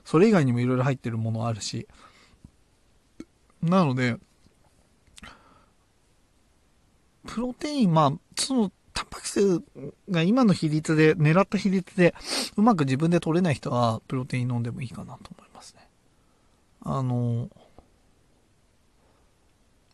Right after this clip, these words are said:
マイプロテインとか僕飲んでるんですけど、マイプロは、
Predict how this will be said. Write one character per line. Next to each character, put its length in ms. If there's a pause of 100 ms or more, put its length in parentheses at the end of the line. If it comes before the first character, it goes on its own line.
(720)
マ 180
イ 60
プ 120
ロ 80
テ 160
イ 80
ン 60
と 80
か 120
僕 180
飲 60
ん 0
で 60
る 40
ん 20
で 140
す 100
け 100
ど、 140 (1040)
マ 160
イ 40
プ 120
ロ 160
は、 260